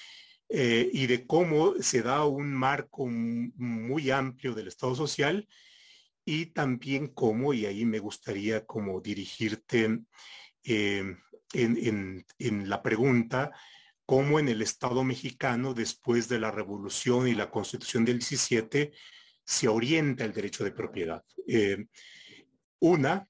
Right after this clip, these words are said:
pues por supuesto, con la propiedad agraria, y tendremos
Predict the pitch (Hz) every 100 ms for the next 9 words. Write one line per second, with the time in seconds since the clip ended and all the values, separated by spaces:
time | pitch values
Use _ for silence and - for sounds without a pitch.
0 | _ - - - 101 127 - 113 - 143
1 | 117 101 - 101 107 107 104 101 107 120
2 | 151 101 90 110 98 98 104 107 -